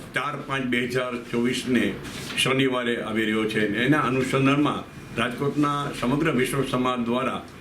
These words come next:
પ્રતિવર્ષ જે રીતે મહાપ્રભુજીનો ઉત્સવ ઉજવવામાં આવે છે, એ રીતે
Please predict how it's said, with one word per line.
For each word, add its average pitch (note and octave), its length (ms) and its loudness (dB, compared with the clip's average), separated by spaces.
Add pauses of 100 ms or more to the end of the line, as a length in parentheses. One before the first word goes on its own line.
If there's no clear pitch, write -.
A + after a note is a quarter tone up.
(380)
પ્રતિવર્ષ D3+ 540 2
જે C3 120 2
રીતે C#3+ 640 0
મહાપ્રભુજીનો B2+ 600 0
ઉત્સવ A#2+ 260 0
ઉજવવામાં A#2 440 2
આવે A#2 140 2
છે, G2 360 -2
એ D3 140 4
રીતે B2+ 520 0